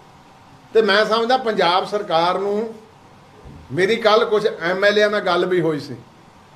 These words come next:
ਪੰਜਾਬ ਸਰਕਾਰ ਨੂੰ ਇਹ ਧਰਮ ਦੇ ਵਿੱਚ, ਮੈਂ ਇਹ ਜਿਹੜਾ ਲਫ਼ਜ਼, ਇਹਨੂੰ ਕਿਤੇ ਦੂਏ ਪਾਸੇ ਨੂੰ ਨਾ ਲੈ ਜਾਇਓ,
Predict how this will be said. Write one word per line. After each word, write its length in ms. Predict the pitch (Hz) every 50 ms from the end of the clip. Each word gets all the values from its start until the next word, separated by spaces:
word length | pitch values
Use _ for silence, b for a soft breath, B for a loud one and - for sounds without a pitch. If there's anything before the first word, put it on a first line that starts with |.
| - - - - - - -
ਪੰਜਾਬ 560 | - 196 202 196 190 180 185 196 214 220 226 226
ਸਰਕਾਰ 580 | 220 220 220 202 180 180 175 180 185 185 190
ਨੂੰ 440 | 190 202 214 220 226 226 233 226 - - - - - - - - - - - - - - - - - - - - - - -
ਇਹ 300 | 202 226 240 247 226 226 226 -
ਧਰਮ 360 | 202 175 160 151 156 180 185
ਦੇ 160 | 196 220 220
ਵਿੱਚ, 240 | 214 214 208 208 202
ਮੈਂ 260 | 202 202 202 202 202 196 165
ਇਹ 180 | 175 190 208 220
ਜਿਹੜਾ 420 | 214 202 165 127 151 180 196 202
ਲਫ਼ਜ਼, 340 | 190 175 165 165 170 175 190
ਇਹਨੂੰ 320 | 208 214 220 214 208 - - - - - - - - - - - -
ਕਿਤੇ 220 | 190 190 214 208
ਦੂਏ 280 | 170 165 180 196 208 208
ਪਾਸੇ 300 | 202 196 190 - 185 196
ਨੂੰ 120 | 202 202
ਨਾ 60 | 220 220
ਲੈ 200 | 208 190 175 175
ਜਾਇਓ, 320 | 180 180 180 185 220